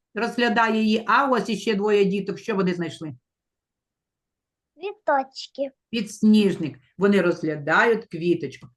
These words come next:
Speaker 1: А ну, давайте повторимо. Дівчинка знайшла бурульку.
Speaker 2: Бурульку.
Speaker 1: Ні, давай речення. Дівчинка знайшла бурульку.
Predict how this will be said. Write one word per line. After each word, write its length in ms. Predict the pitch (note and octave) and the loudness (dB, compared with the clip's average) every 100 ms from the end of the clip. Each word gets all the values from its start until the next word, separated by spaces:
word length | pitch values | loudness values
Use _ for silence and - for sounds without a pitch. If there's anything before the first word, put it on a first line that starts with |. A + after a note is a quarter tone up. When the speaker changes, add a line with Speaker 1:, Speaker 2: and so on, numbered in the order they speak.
| - | -4
Speaker 1:
А 100 | G3 | -2
ну, 100 | A#3 | 0
давайте 320 | A3 G#3+ G3 | 2 2 2
повторимо. 600 | G3+ F#3 F#3+ E3+ D#3 - _ _ - | 0 0 0 -2 -4 -8 _ _ -16
Дівчинка 1000 | D#3+ E3 A3 G#3+ G3 F#3+ C4+ C4+ D4 C4 | -8 -2 2 2 2 0 -2 0 0 0
знайшла 600 | A3 G#3+ G3 G#3+ A#3 C4 | 0 0 0 0 2 4
бурульку. 720 | A3+ C4 B3+ G#3 - D3 B2+ - _ _ _ _ _ _ _ _ _ _ _ _ _ _ _ _ _ _ _ _ _ _ _ _ _ _ _ _ _ _ _ _ _ | 2 4 4 2 -2 -8 -12 -18 _ _ _ _ _ _ _ _ _ _ _ _ _ _ _ _ _ _ _ _ _ _ _ _ _ _ _ _ _ _ _ _ _
Speaker 2:
Бурульку. 840 | A4 A4 F4+ F4+ D4+ C4+ - A3+ _ _ _ _ _ _ _ _ - - _ _ _ _ | 0 2 2 2 2 0 -10 -20 _ _ _ _ _ _ _ _ -20 -20 _ _ _ _
Speaker 1:
Ні, 160 | F#3+ A3+ | -4 -2
давай 320 | F#3 F3+ B3+ | 0 2 2
речення. 640 | C4+ B3+ F3+ F3+ D3+ B2+ _ - | 2 2 0 -4 -6 -8 _ -14
Дівчинка 720 | D3+ F#3 A3+ A3+ C4+ C4 C4 | -4 0 2 2 0 0 0
знайшла 440 | A3+ G#3+ - A3+ | 0 -2 2 2
бурульку. 600 | G#3+ A#3 A#3+ F#3+ - B2+ | 4 2 2 0 -4 -14